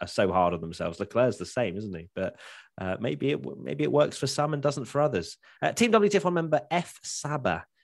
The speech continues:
do you think that Ferrari will be able to keep up this pace throughout the season, or do you think the likes of Mercedes will catch up?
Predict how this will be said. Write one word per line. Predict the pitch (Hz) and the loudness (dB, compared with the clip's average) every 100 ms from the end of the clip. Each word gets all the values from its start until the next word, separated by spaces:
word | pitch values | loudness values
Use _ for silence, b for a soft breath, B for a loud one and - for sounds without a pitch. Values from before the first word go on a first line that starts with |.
| _ _ | _ _
do | 196 | 2
you | 226 | 4
think | - 151 147 | 4 0 0
that | - | -6
Ferrari | - 135 123 98 87 | -4 0 2 2 0
will | 110 117 | -2 -2
be | 120 | 0
able | 120 | 0
to | 117 - | -4 -14
keep | - 202 - 147 | -6 -6 -2 -2
up | 143 - | -2 0
this | 127 - | -2 -2
pace | - 92 95 | 0 0 0
throughout | - 139 214 - | 0 2 2 0
the | |
season, | - 98 85 82 104 - B B _ | -4 -4 -4 -6 -8 -10 B B _
or | 113 | 2
do | 113 | 2
you | |
think | 107 147 | 0 -2
the | 120 | 0
likes | 113 110 - | -2 -2 -8
of | 101 | -10
Mercedes | 95 - 127 104 95 80 - - | -8 0 2 2 -2 -8 -12 -12
will | - | -10
catch | - 80 - | -8 -8 -6
up? | 87 76 | -6 -6